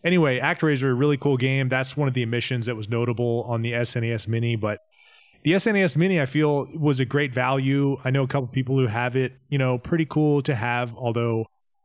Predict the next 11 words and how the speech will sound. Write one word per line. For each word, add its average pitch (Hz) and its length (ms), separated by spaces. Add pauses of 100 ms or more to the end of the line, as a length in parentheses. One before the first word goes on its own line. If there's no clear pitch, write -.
(140)
I 117 40
think 131 160
we 131 80
both 123 200
agree 127 260
that 113 120
a 104 40
Raspberry 113 400
Pi 117 440
or 110 220
Switch - 640